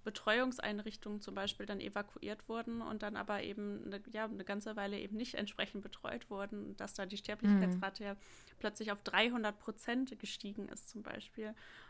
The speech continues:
Speaker 1: Und,
Speaker 2: Mhm.
Speaker 1: ähm, ja, wenn man seine Lebensgrundlage verloren hat, seine Heimat verloren hat und sowas alles, das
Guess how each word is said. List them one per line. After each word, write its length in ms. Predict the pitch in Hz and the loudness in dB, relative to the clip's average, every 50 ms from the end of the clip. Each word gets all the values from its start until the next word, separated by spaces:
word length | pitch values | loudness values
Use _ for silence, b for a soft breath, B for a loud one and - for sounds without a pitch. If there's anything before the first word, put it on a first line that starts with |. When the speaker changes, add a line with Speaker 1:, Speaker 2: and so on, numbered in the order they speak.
| B B - | B B 8
Speaker 1:
Und, 320 | 202 202 202 196 185 175 | 12 12 12 12 12 8
Speaker 2:
Mhm. 80 | 170 175 | 6 6
Speaker 1:
ähm, 200 | 196 196 202 196 190 | 4 2 0 -2 0
ja, 240 | 202 214 233 226 220 | 2 4 4 4 4
wenn 120 | 208 214 | 2 2
man 300 | 226 226 220 214 208 202 | 2 2 2 2 0 0
seine 240 | - 208 196 196 196 | 0 0 0 0 0
Lebensgrundlage 760 | 190 196 208 220 233 - - - 208 208 202 196 202 202 214 | 0 0 -2 -2 -4 -6 -4 -6 -4 -4 -2 -4 -4 -4 -6
verloren 400 | - - 202 196 202 208 214 220 | -6 -4 -2 -2 0 -2 -2 -2
hat, 120 | 196 196 | -4 -4
seine 260 | - 196 190 196 196 | -4 -2 -2 -2 0
Heimat 300 | 208 214 240 247 240 233 | 2 2 4 4 2 0
verloren 540 | - - 220 208 202 196 202 202 202 208 - | -2 -4 -4 -2 -2 0 0 -2 -2 -2 -4
hat 220 | 214 202 196 - | -4 -6 -6 -6
und 160 | - - 202 202 | -8 -8 -8 -8
sowas 300 | - 202 202 202 202 - | -6 -6 -6 -6 -6 -6
alles, 240 | - 196 202 202 | -8 -8 -8 -8
das 280 | - - 208 208 - - | -8 -8 -6 -6 -6 -8